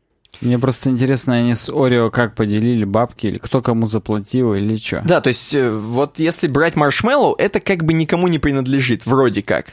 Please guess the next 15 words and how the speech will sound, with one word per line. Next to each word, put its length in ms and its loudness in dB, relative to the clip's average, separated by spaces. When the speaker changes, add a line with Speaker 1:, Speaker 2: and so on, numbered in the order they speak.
Speaker 2:
То 80 0
есть 160 0
нет 160 2
Speaker 1:
Мгм. 80 0
Speaker 2:
такого 260 2
владельца, 480 0
знаешь, 200 0
который 260 0
за 80 0
маршмеллоу. 500 -2
Это 120 -4
просто 320 0
принадлежит 400 -2
народу, 360 2
фолклор. 600 0